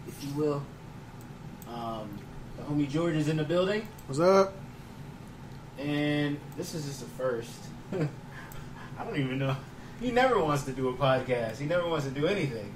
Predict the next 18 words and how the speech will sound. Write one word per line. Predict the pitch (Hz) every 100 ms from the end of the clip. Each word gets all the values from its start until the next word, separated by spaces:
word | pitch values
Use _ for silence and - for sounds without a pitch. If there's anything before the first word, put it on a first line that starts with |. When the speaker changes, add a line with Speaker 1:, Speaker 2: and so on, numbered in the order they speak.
| - 120
Speaker 1:
for | 123
that | 120 113
matter. | 110 117 123 - - - - - - - - -
Um, | 131 127 123 127 123 123 120 123 120 120
but | 120 123 - - - - - - - - - - - - - 110
another | 120 131 135 135 131 - - - - 143
one | 143
of |
my, | 127 127 117 - - - - - - -
I | -
guess | 139 135
I'll | 123
call | 135 120
him | 117
a |
special | - 135 117 113
guest, | 120 120 117 - - - - - - - -
my | -